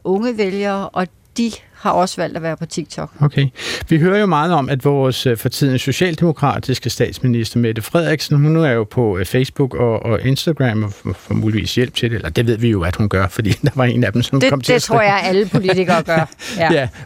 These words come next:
Speaker 2: øh, og, og jeg lægger kronprins Frederik i story senere, stod der så, og
Speaker 1: Ja.
Speaker 2: den kom desværre med ud, ikke?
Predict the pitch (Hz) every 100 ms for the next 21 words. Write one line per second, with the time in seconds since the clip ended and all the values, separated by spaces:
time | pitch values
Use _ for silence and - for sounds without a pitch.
0 | - 143 143 143 143 147 135 131 123 127
1 | - 127 135 123 - 131 123 131 131 -
2 | 107 120 117 110 107 110 - 113 101 120
3 | 113 147 123 - 120 135 127 117 120 131
4 | 123 117 151